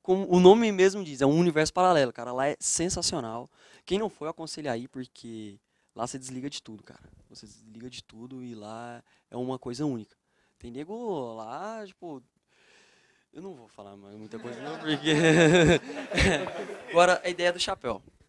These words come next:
A ideia do chapéu, cara, eu fui tocar num evento em Campinas e tinha um, um carinha lá usando um chapéu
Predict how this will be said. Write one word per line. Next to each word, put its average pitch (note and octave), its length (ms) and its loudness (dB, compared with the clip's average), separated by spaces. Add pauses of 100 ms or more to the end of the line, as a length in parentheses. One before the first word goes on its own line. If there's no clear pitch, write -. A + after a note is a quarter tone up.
(540)
A F#3 60 0
ideia B3 220 8
do A3+ 60 -2
chapéu, F3+ 420 4
cara, A#2 260 -2
eu A#2+ 100 -8
fui - 160 -16
tocar A3+ 240 0
num D3 80 4
evento A#2 280 0
em - 20 -18
Campinas G2+ 560 -8 (1120)
e F3 120 -10
tinha - 280 -2
um, A3+ 580 -16
um A3+ 60 -14
carinha G#3+ 420 -4
lá F3 260 -2
usando F#3+ 220 -10
um G3+ 60 -16
chapéu F3+ 640 -8